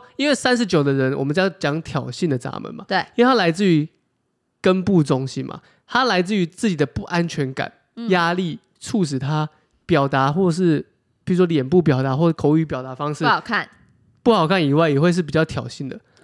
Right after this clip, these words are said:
Speaker 2: 哦，
Speaker 1: 好比说五十五，
Speaker 2: 讨厌的。
Speaker 1: 譬如说内心突然有一阵，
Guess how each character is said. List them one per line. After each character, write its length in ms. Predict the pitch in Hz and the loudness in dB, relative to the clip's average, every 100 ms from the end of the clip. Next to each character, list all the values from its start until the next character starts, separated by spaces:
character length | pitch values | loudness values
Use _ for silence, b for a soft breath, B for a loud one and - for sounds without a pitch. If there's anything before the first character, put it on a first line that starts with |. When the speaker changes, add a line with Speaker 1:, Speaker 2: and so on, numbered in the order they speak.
| - | -6
Speaker 2:
哦， 160 | 202 | 0
Speaker 1:
好 80 | 208 | 2
比 80 | 208 | 2
说 180 | 202 220 | 2 2
五 140 | 165 | 0
十 80 | 156 | 0
五， 20 | |
Speaker 2:
讨 120 | 180 151 | 2 0
厌 160 | 139 | 2
的。 60 | 185 | 2
Speaker 1:
譬 100 | 175 | 2
如 60 | |
说 360 | 139 165 160 165 - _ _ | 0 0 0 -4 -16 _ _
内 180 | 202 165 | 0 0
心 200 | 143 160 | 0 -6
突 140 | 165 160 | -4 -6
然 100 | 135 | -4
有 100 | 135 | -6
一 40 | |
阵， 220 | 147 143 | -6 -6